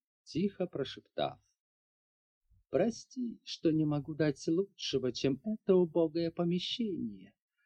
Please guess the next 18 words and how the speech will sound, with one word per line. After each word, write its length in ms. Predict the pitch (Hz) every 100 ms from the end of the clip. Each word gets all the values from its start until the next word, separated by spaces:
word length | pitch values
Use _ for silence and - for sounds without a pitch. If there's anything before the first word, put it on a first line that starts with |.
| _
и 160 | 277 254
не 100 | 240
могу 400 | 220 196 196 208
быть 360 | 175 175 - -
рядом, 640 | 143 151 143 131 123 - _ _ _ _ 226
но 260 | 233 233 226
если 360 | 240 240 240
кто-то 440 | - - 226 - 165
узнает 640 | 175 - 180 214 175 -
о 20 |
тебе 360 | - 160 156 147
раньше 520 | 156 202 240 - 254
времени, 760 | 226 226 202 185 160 135 104 -
все 320 | - 226 247
наши 460 | 226 226 226 - 220
планы 500 | - 180 175 180 190
пойдут 640 | 165 160 151 165 - - -
прахом, 840 | 120 175 208 - 110 101 78